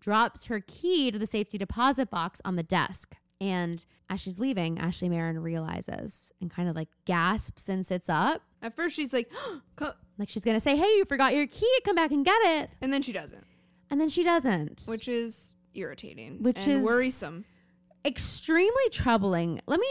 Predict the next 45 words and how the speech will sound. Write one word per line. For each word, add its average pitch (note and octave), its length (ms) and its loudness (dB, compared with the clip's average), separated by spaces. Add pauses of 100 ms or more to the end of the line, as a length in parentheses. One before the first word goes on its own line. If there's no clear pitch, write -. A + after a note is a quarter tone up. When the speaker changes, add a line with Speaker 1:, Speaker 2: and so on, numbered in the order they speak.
Speaker 1:
tell F#4+ 260 2
you, C4 340 2
Ashley, F3+ 600 -2 (320)
Hannah's G4+ 460 2
gonna G#4 180 2
have C#4+ 140 4
a A3 40 2
lot A3+ 260 4 (240)
harder C4+ 500 2
of G#3+ 120 2
a G3 40 0
time G#3 440 0
if - 160 -4
you B3 140 4
end C4+ 100 4
up B3+ 120 2
in G3+ 160 2
jail G3 640 2 (340)
than C4 160 6
if C4 100 4
you B3+ 80 -2
guys A#3+ 240 4
have A#3+ 180 0
to A3 80 -2
get F#3+ 340 4 (300)
a A#3+ 60 0
smaller G3 520 4
house. - 540 -6
Like G#3+ 160 4
Speaker 2:
And C#4 80 2
it's C4+ 100 -8
like, D4 120 0 (680)
you D#4+ 800 0
just D#4+ 360 -8
had C4+ 260 -6
to A#3+ 100 -8
sleep A3+ 420 -8
with C4 120 -6 (220)
the A#3+ 100 -8
cop F#3 560 -4
because G3+ 340 -10
your G#3 200 4
daughter A3+ 500 6
Speaker 1:
Mm-hmm. E3+ 80 2
Speaker 2:
was A#3 260 2